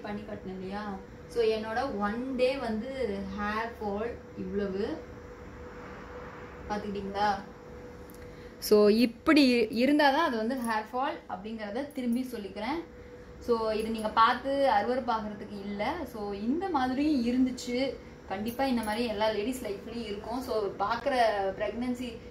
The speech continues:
அஹ், லேடிஸ்லாம் வந்து பயப்படாதீங்க. இல்ல ஏற்கனவே குழந்தை பெத்தவங்க கண்டிப்பா இதை வந்து பார்த்து ரிலேட் பண்ணிக்க முடியும்.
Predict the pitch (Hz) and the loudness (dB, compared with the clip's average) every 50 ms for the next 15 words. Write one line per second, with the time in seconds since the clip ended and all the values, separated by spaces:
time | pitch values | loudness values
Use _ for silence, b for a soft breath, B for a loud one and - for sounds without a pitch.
0 | - - - - 214 208 208 220 220 220 226 - 233 226 240 240 226 220 208 196 | -16 -14 -12 -8 -6 -6 -4 -4 -2 -2 -4 -2 -2 -2 0 0 -2 -2 -2 -2
1 | 190 190 - - 226 214 190 190 190 196 214 226 233 226 202 202 196 202 214 220 | 0 -2 0 0 -2 -2 0 0 -2 -4 -4 -4 -4 -4 -2 0 0 0 2 0
2 | 226 247 240 240 247 240 214 208 220 240 - - 214 - 208 208 233 254 - 220 | 0 0 -2 -2 0 0 0 0 0 -2 -2 -4 -4 -4 -4 -4 -2 -2 -2 -2
3 | 196 202 226 220 233 240 233 226 214 202 - - 214 196 196 247 240 226 208 196 | -2 -4 -4 -2 -2 0 0 0 0 -2 -2 0 2 2 2 0 -4 -6 -6 -6
4 | 202 226 226 226 226 214 202 190 190 190 190 185 190 208 254 311 | -4 -4 -4 -4 -6 -6 -6 -6 -6 -4 -4 -2 -2 -2 -2 -2